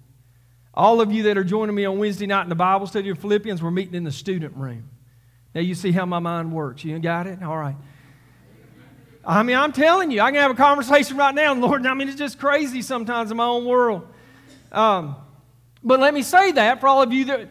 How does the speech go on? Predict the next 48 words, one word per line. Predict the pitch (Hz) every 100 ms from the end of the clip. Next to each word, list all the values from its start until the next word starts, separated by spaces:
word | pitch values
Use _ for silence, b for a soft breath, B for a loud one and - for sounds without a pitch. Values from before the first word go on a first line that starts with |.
| -
haven't | 262 294 320 294
been | 392 415
coming, | 240 214 208
you're | 240
welcome | 247 285 277 269
to | 277
come | - 330 254
on | 220
Wednesday | 254 240 240 262
night | 262 214
at | 185
six | 247 208
thirty. | 262 254 208
We'll | 214
be | 240
in | 240
the | 226
student | - 247 233 202
ministry, | 226 233 - 220 202 b b b b
uh, | - 196
area, | 240 254 233 202 196 - B
worshiping | 175 233 254 254 214 226
the | 214
Lord, | 214 214 202
getting | 208 214
into | 208
his | 185 185
word, | 190 196 185
and | 175
praying. | - 190 170 147 - - _ b b b b
Uh, | 151 170
so, | 226 302 277
so, | - 294 247
so | 262 294
that | 277
drives | 262 320 370 392 240
me. | 233
In | 277
other | 302
words, | 285 233
God | 185 285 339
has | 311 220
richly | 233 359 403 - - 311 302
blessed | 214 240 302 330 302 - -
this | 226 285 - - b b b
incredible | 262 226 285 311 311 302
church | - 294 269 -
called | 240 254 240